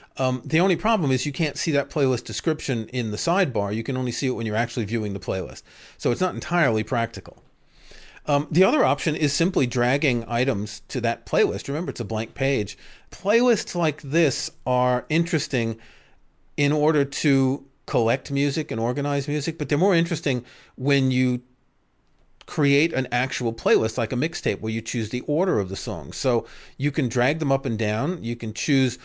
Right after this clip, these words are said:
you could sort them by artist or album or duration, but you probably don't want to do that. But you can drag them up and down and change the order. And, uh, again, while smart playlists, to me, are the,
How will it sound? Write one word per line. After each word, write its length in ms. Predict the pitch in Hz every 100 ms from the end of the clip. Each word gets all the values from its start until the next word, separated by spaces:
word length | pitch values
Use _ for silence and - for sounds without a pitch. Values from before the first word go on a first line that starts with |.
| -
you 100 | 170
could 140 | 170
sort 280 | 170 185 185
them 120 | 180
by 140 | 135 101
artist 360 | 113 120 110
or 80 | -
album 320 | 104 113 107
or 60 | 101
duration, 480 | 90 117 139 135 104
but 160 | 104
you 80 | -
probably 260 | - 147 120
don't 260 | 127 170
want 140 | 135 95
to 60 |
do 160 | 92 92
that. 240 | 82 82 - - -
But 140 | - 170
you 80 | 170
can 120 | 147
drag 280 | 120 131 165
them 120 | 147
up 140 | 120
and 100 | 123
down 180 | 110 104
and 80 | 101
change 300 | - 98 90
the 100 | 98
order. 320 | 113 139 78 - - - -
And, 380 | 127 127 120 127 - - _ -
uh, 120 | - 151
again, 360 | 165 156 202 139
while 140 | 143
smart 320 | 143 196 226
playlists, 680 | - 175 147 131 - - -
to 100 | -
me, 160 | 147 147
are 80 | 120
the, 220 | 110